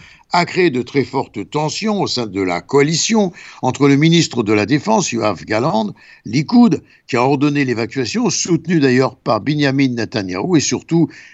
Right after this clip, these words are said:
déclenché la colère des partis de la droite ultranationaliste. Le sujet est par ailleurs très sensible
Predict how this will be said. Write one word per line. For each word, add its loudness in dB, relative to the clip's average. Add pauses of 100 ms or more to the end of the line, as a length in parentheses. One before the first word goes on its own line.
(100)
déclenché 2
la -2
colère -2
des -4
partis -6
de -4
la -2
droite -4
ultranationaliste. -4 (300)
Le 2
sujet 2
est 2
par -4
ailleurs -2
très 0
sensible -2